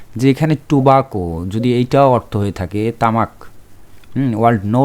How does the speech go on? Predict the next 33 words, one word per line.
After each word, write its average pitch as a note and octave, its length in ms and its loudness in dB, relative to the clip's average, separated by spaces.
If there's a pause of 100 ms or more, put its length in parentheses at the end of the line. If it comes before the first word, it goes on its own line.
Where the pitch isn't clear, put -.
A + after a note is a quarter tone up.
tobacco, F2+ 420 -6
অর্থাৎ F#2+ 300 -8
তামাক A#2+ 520 0
নিধন G2+ 600 -4
বা G2 120 -4
তা-, G2 240 -4 (120)
তামাক G2+ 400 -4
না G2 460 -4
এরকম F#2+ 440 -6
দিবস, D#2 600 -8
তাই A2 120 -4
না? C#3 140 -4 (680)
তো C#3+ 80 2
আমরা D#3+ 160 2
ওই D3+ 200 2
ধরনের D#3 420 2
কোনো D#3+ 400 -2
মানে, C3 540 -2 (160)
আহ, G2 380 -4 (100)
আলোচিত B2 480 -2
সমালোচিত A#2 720 -4
বা G#2+ 240 -2
ভায়োলেন্স A2+ 560 0
ঘটাতে G2+ 320 -2
পারে B2+ 120 0
ওই C3+ 100 0
ধরনের C#3+ 260 2
টপিকসের B2+ 380 -2
মধ্যে C3 240 0
আমরা D3 140 0
মাথা A#2 280 0
ঢুকাবোই G#2+ 460 0
না E2 120 -8